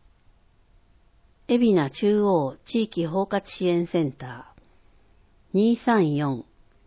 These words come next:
二九七三。勝瀬、中央、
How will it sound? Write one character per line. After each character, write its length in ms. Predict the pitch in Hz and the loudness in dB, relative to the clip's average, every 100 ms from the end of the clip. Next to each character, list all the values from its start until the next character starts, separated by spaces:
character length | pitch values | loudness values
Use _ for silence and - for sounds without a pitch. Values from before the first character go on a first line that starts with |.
| _ | _
二 280 | 202 220 226 | 0 0 0
九 400 | - 226 196 151 | -2 -2 0 0
七 280 | 143 147 165 - | -2 -2 -4 -6
三。 320 | 165 120 101 - _ _ _ _ _ _ _ _ | -8 -8 -12 -20 _ _ _ _ _ _ _ _
勝 200 | - 220 - - | -4 -4 -4 -8
瀬、 160 | 160 - _ _ _ _ _ | -8 -8 _ _ _ _ _
中 320 | - 220 220 214 | -6 -2 0 2
央、 360 | 190 131 120 | 2 0 -6